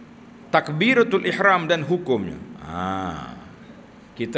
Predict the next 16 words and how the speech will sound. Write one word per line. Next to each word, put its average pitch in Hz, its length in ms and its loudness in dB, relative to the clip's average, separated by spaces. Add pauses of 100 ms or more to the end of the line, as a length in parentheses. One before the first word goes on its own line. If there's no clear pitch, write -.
nak - 80 -2
takbiratul 147 480 2
ihram, 165 240 2
ada 151 160 0
pun 165 160 0
apa 156 160 0
hukum? 113 320 -2 (1600)
Kata 247 320 6
Abu 196 240 6
Isa 220 320 4 (240)
At-Tirmizi 143 720 2 (440)
<clears throat> - 440 -12
rahimahullah, 131 560 0 (1800)
"Dan 160 320 6
bermula 180 480 6
amal 185 400 4